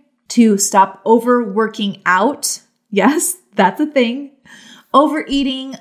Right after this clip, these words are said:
on relationships, on money, on time, on self-confidence,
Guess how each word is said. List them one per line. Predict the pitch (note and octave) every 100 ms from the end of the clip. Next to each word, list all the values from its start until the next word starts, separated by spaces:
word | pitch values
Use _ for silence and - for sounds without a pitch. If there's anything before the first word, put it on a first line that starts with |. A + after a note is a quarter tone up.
| -
on | G#3
relationships, | G3+ G3+ A#3 D4+ C#4+ C#4+ C4 - C#4 C4+ -
on | - G3 F#3+ C4
money, | E4+ D#4 C#4+ C4+ -
on | G3+ F3+ E3
time, | - - D4 D4 C#4+ C#4 C#4 B3+ _ _ _ -
on | A#3 G3+
self-confidence, | G3+ G3+ - - C#4+ C4+ C#4 C#4 C#4 C#4